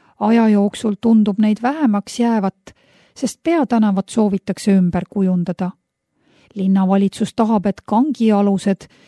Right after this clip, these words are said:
ja trepikodade ekspluateerimised lõpetataks. Suurte klaasustega viisakad ja puhtad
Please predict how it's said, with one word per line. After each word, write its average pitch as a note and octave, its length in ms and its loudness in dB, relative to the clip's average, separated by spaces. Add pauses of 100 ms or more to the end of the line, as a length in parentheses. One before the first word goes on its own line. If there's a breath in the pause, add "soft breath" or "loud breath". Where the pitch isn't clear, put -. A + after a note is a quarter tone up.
(140 soft breath)
ja A3 100 0
trepikodade G#3 840 0
ekspluateerimised G3 1120 -2
lõpetataks. F#3 840 -6 (680)
Suurte G3+ 500 -4
klaasustega G#3+ 1080 -2
viisakad G#3+ 580 -4
ja G3 80 -2
puhtad A#3 360 -4